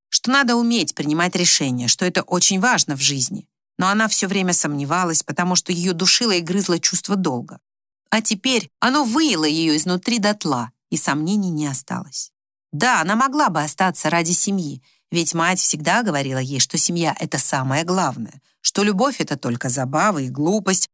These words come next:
а семья — вот что действительно важно, и только свою семью надо любить и заботиться о ней, и жертвовать,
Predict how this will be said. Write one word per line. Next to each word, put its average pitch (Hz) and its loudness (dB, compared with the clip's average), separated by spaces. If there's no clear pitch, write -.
а 156 0
семья — 180 2
вот 202 2
что - 0
действительно 165 0
важно, 139 -2
и 180 -4
только 180 0
свою 185 2
семью 165 0
надо 156 0
любить 151 -4
и 185 0
заботиться 180 0
о 135 -6
ней, 127 -6
и 220 -2
жертвовать, 190 -2